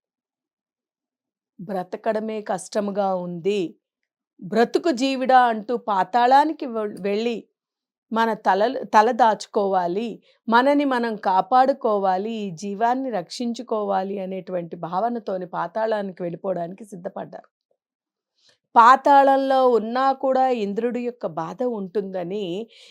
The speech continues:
వీరిని రక్షించుకోవడానికి, వీరిని వీరు కాపాడుకోవడానికి వారు వెళ్ళి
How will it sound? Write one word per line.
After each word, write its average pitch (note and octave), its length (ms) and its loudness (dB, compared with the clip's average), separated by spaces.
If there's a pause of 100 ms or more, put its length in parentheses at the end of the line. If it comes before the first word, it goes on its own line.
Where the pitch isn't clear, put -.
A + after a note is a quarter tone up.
(120)
వీరిని D4 800 4 (260)
రక్షించుకోవడానికి, A#3+ 1400 2
వీరిని C#4 460 -4
వీరు A#3+ 280 -4
కాపాడుకోవడానికి G3+ 1600 0 (380)
వారు F#3 300 -2
వెళ్ళి F#3+ 480 -8